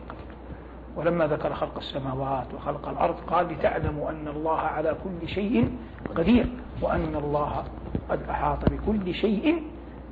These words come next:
علما." وأنا أدركت رجلا من الصالحين توفي قبل عام تقريبًا رحمه الله تعالى،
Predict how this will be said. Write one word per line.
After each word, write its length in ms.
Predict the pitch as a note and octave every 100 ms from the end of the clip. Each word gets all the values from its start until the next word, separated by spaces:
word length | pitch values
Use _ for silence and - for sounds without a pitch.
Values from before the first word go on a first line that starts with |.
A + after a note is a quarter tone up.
| -
علما." 380 | F3+ A3 E3 C#3
وأنا 240 | G#3 A3 G#3
أدركت 320 | G#3 - -
رجلا 380 | E3 E3 D3 C3+
من 160 | C3 -
الصالحين 520 | - D3 D3 C3+ D#3+ - - -
توفي 320 | D3+ - D#3 - - - - - - -
قبل 180 | C#3+ D3
عام 200 | C#3+ D3+ - -
تقريبًا 300 | D3 D3+ D3+ -
رحمه 260 | C#3+ C#3
الله 240 | C#3 C#3 C3+
تعالى، 320 | C3+ D#3 D#3+